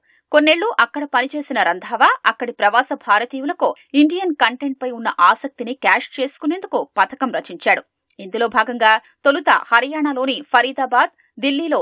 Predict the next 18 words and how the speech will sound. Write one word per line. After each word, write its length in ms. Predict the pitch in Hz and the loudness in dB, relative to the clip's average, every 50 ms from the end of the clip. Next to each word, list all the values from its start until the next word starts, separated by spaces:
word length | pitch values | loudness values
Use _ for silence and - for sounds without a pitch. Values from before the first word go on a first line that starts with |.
| - - - | -2 0 0
సర్వర్లను 500 | 240 226 240 269 285 277 285 269 320 427 320 220 | 0 0 2 -2 -4 -2 -2 -2 -2 -2 -4 -4
ఏర్పాటు 300 | 196 202 - 196 190 - - 196 | -6 -4 -2 -4 -4 -4 -6 -12
చేశాడు. 320 | 185 - - 208 180 - - _ _ _ _ - 208 | -6 -2 -2 -2 -2 -2 -8 _ _ _ _ 0 0
అక్రమంగా 440 | 214 - 285 269 269 262 269 285 247 - - - 247 | 0 0 -4 -4 -4 0 2 2 2 2 0 -2 -2
కంటెంట్ను 420 | 233 247 - 285 262 247 254 220 - 190 | -2 -2 -4 -8 -10 -10 -10 -6 -6 -6
తస్కరించి 500 | 190 - - 202 220 214 208 - 339 466 - _ - - | -6 -6 -8 -10 -10 -10 -8 -6 -6 -6 -6 _ -12 -2
సొంతదిగా 480 | - 269 269 285 285 - 302 302 302 285 269 - | 2 2 2 2 0 -2 -4 -4 -4 -4 -2 -4
చెప్పుకుంటూ 480 | 247 214 - 240 - 233 214 - 220 220 233 247 - _ _ _ - - | -6 -8 -6 -8 -10 -8 -6 -4 -4 -4 -4 -6 -10 _ _ _ 0 0
సబ్స్క్రైబర్ల 580 | 277 - - - - 294 269 262 247 226 220 208 196 | 0 0 0 -4 -6 -4 -4 -4 -6 -10 -12 -14 -16
నుంచి 220 | 190 - - 370 466 - - - | -16 -8 -6 -6 -6 -4 0 0
కోట్లు 280 | 254 277 277 - 294 - 220 | 0 0 0 -2 -4 -4 -4
గడించాడు. 440 | 180 180 170 - - 208 180 139 - _ _ _ _ _ 214 240 | -4 -4 -6 -2 0 0 0 0 -2 _ _ _ _ _ 0 2
భారత్లోని 500 | 220 233 247 247 - 233 220 214 208 - - | 4 4 4 2 -2 -8 -10 -10 -10 -12 -8
కీలక 240 | 247 233 240 240 247 - - 214 | -4 -2 -2 0 -2 -2 -4 -4
ఎంటర్‌టైన్‌మెంట్, 580 | 220 - 233 247 233 240 240 247 320 453 - - - | -6 -6 -6 -6 -6 -6 -4 -4 -4 -4 -6 -10 -16
స్పోర్ట్స్ 400 | - - 247 254 294 294 - - - | -8 -2 -2 -2 -2 -2 -6 -12 -4
ఛానళ్లతో 440 | - 269 262 262 262 254 - - 262 - | -2 -2 -2 -2 -4 -6 -8 -4 -2 -2
పాటు 200 | 285 285 330 247 | 0 0 0 -2